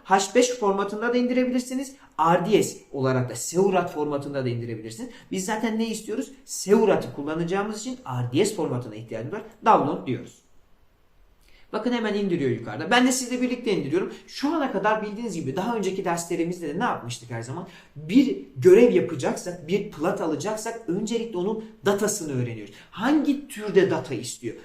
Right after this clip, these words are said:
O datanın şekli nasıl olmalı? Sorusuna burada da sorup burada da cevap vermemiz gerekiyor.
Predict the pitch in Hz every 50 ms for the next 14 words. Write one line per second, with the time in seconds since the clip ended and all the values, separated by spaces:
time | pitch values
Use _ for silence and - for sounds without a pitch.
0 | - - - 247 - 214 220 220 226 240 240 247 254 240 - - 208 196 196 196
1 | 247 220 180 175 220 - - - - - 349 175 165 151 151 139 113 - - -
2 | - - - - 202 214 220 214 - 240 247 294 285 - - - 165 165 196 233
3 | 233 - 214 190 - 135 131 - - 180 233 - - - 185 208 220 214 - 208
4 | 180 190 170 170 160 151 131 - 135 123 120 123 120 117 110 - 120 107 - 117
5 | 120